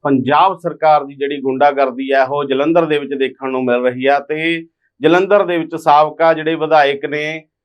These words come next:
ਉਹ ਸ਼ੀਤਲ ਅਗਰਾਲ, ਉਹਨਾਂ ਵੱਲੋਂ ਇਲਜ਼ਾਮ ਲਗਾਏ ਜਾ ਰਹੇ ਨੇ ਕਿ ਜਿਹੜੀ ਪੰਜਾਬ ਸਰਕਾਰ ਆ, ਉਹ ਗੁੰਡਾਗਰਦੀ ਦੇ ਉੱਤੇ ਉਤਰੀ ਹੋਈ ਆ ਤੇ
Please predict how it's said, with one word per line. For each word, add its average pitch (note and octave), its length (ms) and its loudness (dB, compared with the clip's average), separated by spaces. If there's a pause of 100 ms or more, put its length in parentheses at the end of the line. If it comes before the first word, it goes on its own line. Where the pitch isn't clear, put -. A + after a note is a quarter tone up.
(220)
ਉਹ D#3 140 0
ਸ਼ੀਤਲ D#3+ 440 0
ਅਗਰਾਲ, D3+ 380 4
ਉਹਨਾਂ E3 240 2
ਵੱਲੋਂ E3 320 2
ਇਲਜ਼ਾਮ D3+ 340 2
ਲਗਾਏ D#3 320 4
ਜਾ D3+ 180 4
ਰਹੇ D3+ 140 0
ਨੇ D#3+ 100 -6
ਕਿ E3 200 -4
ਜਿਹੜੀ E3 320 2
ਪੰਜਾਬ D#3 460 2
ਸਰਕਾਰ D3 440 2
ਆ, D3+ 80 4
ਉਹ D#3+ 180 0
ਗੁੰਡਾਗਰਦੀ D3+ 600 0
ਦੇ D3 100 -2
ਉੱਤੇ C#3+ 260 -4
ਉਤਰੀ C#3+ 320 -6
ਹੋਈ C#3 180 0
ਆ D3+ 100 4
ਤੇ E3+ 440 -4